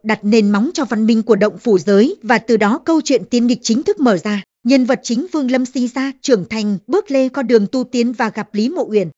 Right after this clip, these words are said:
Từ sau khi người con gái ấy chết, việc hồi sinh nàng trở thành chấp niệm,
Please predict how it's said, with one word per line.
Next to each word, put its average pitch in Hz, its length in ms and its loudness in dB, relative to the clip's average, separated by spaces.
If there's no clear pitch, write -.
Từ 285 140 0
sau 262 180 -4
khi 277 180 -6
người 226 240 4
con 240 160 -6
gái 233 200 -6
ấy 240 240 -4
chết, 427 200 -4
việc 220 280 2
hồi 214 180 0
sinh 214 240 -6
nàng 220 240 -4
trở 208 280 -2
thành 208 180 -6
chấp 381 180 -6
niệm, 240 220 -2